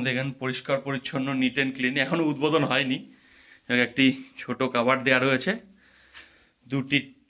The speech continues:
টুল দেওয়া রয়েছে, এদিকে একটি বড় আয়না, এখানে একটি বেড দেওয়া রয়েছে, এটা ডবল বেড, তিনজন কিন্তু শুতে পারেন, বেডটা বড়ই। ওপরে ফ্যান রয়েছে, এদিকে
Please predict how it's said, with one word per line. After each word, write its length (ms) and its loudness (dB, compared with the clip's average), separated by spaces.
টুল 180 0
দেওয়া 220 6
রয়েছে, 260 2
এদিকে 280 2
একটি 200 -4
বড় 160 6
আয়না, 240 2
এখানে 220 2
একটি 160 -2
বেড 160 6
দেওয়া 160 6
রয়েছে, 260 4
এটা 120 4
ডবল 200 4
বেড, 140 2
তিনজন 360 6
কিন্তু 160 2
শুতে 240 2
পারেন, 220 6
বেডটা 240 4
বড়ই। 240 6
ওপরে 280 4
ফ্যান 180 4
রয়েছে, 260 2
এদিকে 320 -6